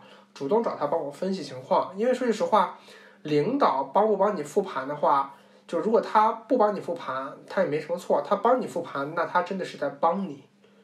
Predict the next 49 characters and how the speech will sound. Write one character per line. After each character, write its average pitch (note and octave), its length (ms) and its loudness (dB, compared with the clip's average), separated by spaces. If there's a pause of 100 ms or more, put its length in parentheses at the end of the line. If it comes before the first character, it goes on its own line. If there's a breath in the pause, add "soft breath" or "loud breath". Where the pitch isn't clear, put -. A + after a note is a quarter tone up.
(380 soft breath)
所 - 180 4
以 G3+ 80 6
这 C4 100 0
种 G#3 160 2
情 - 180 -6
况 D#3 180 2
下， C#3 420 0 (520 soft breath)
我 D3 380 0
就 E3+ 160 -4
会 D#3 160 0
主 - 200 -12
动 D#3 220 -4
去 D3 180 -12
追 A3 200 2
着 F3 80 -2
领 C#3+ 220 -2
导， - 240 -2 (240 loud breath)
大 C4 200 6
不 G#3 60 0
了 D#3+ 200 2
领 F3 120 -2
导 G3+ 140 2
就 D#3+ 100 -4
多 A3 180 0
骂 G#3+ 200 2
你 D#3+ 160 -4
几 C4+ 160 -10
句 F#3+ 180 -4
呗。 - 340 -8
但 A3+ 140 0
是 G#3+ 120 0
对 A#3 160 0
于 A3+ 100 0
你 E3 180 -4
自 G#3 140 -8
己 F3 80 2
来 C#3 160 -2
说， E3 180 -2
我 D3 100 0
觉 C3+ 120 -6
得 D#3+ 80 -6
是 - 200 -10
一 D3+ 60 -6
个 D3+ 120 -8
极 D#3 220 -10
大 F3+ 160 0
的 D3 140 -2
成 D3 320 -10
长。 - 100 -2